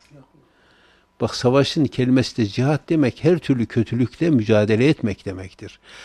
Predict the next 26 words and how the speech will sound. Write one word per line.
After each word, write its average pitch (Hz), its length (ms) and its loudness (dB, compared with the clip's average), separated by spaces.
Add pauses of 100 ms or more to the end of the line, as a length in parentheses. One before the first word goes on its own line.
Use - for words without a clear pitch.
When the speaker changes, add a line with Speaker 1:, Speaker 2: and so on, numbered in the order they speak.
(140)
Speaker 2:
Ha, 123 260 0
savaş 190 400 -2
da 190 60 0
onlardan 135 400 -2
bir 226 60 -6
tanesidir. - 640 -12 (640)
Ama 143 220 0
sizin 139 360 0
ömrünüz 123 520 0
cihatla 120 380 -6
geçmek 117 420 -4
zorundadır. 90 680 -14 (500)
O 107 120 -6
her 185 320 2
türlü 139 360 -2
kötülük. 127 640 -6 (640)
Göğüs 127 280 2
gereceksin. 110 640 -2 (640)
Bak, 135 120 -6
onu 151 220 2
bozmuşlar, 156 540 -2
kelimeyi 147 460 2
değiştirmişler. 127 720 -4
Dikkat 113 260 -10
ediyor 208 240 -10
musunuz? - 340 -14